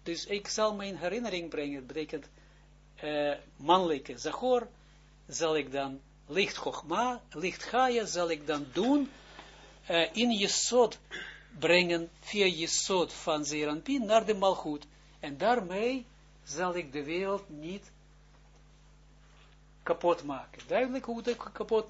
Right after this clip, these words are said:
wordt de meer-, de wereld niet meer kapot gemaakt. Dat zelfs, als, zelfs als de aardse bewoners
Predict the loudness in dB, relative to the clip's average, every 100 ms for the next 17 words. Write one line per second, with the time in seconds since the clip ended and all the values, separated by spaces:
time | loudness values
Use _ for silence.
0 | -10 -6 -4 -4 -2 -4 -2 -2 -2 -4
1 | -10 -4 -4 -2 -4 -2 -2 -2 -6 -6
2 | -10 -14 -20 -20 -20 -20 -20 -10 -4 -2
3 | 4 4 2 -14 -20 -10 2 2 4 2
4 | 0 -2 0 2 0 -6 -8 -14 -2 4
5 | 4 2 -2 -4 -2 2 2 2 -4 -6
6 | -8